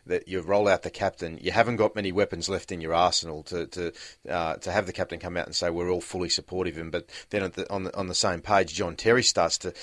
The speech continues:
you know, he's not a, a guy that you see a lot in the media, but when he comes out and, and starts to, to slag off against, uh, former,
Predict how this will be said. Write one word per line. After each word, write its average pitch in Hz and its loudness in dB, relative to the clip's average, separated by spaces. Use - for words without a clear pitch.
you - -6
know, 98 0
he's 107 0
not 120 4
a, 90 2
a 101 0
guy 98 6
that 85 -2
you 85 -6
see 101 4
a 87 4
lot 95 4
in 92 0
the 87 -4
media, 90 2
but 87 0
when 95 -2
he 95 -2
comes 92 -4
out 90 4
and, 85 -10
and 87 -6
starts 90 4
to, 82 -2
to - -6
slag 95 4
off 90 0
against, 87 -4
uh, 85 2
former, 87 -4